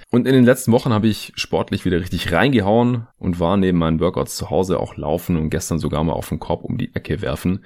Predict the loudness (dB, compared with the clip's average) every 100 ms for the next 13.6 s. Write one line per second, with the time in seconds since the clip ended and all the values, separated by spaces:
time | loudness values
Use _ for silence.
0 | -10 -6 2 4 6 8 8 10 8 4
1 | -2 -2 0 2 4 4 4 2 4 4
2 | 2 -2 0 2 2 0 -2 0 0 2
3 | 0 2 2 4 2 2 2 0 -2 -2
4 | -6 -2 -2 0 -2 2 4 4 2 -6
5 | -2 -2 0 0 0 0 2 0 0 0
6 | 0 0 -4 -8 -8 -14 -6 -2 -2 -2
7 | -4 -4 -4 -6 -2 0 0 -6 -16 -12
8 | 2 4 6 4 2 2 2 4 2 2
9 | 0 -2 -2 -6 -18 -20 _ -2 0 0
10 | 0 -6 -4 -4 -2 -2 0 0 0 0
11 | -2 -2 -2 2 4 6 4 2 2 2
12 | 0 0 0 0 0 -2 -2 -2 -2 -4
13 | -4 -4 0 0 0 -6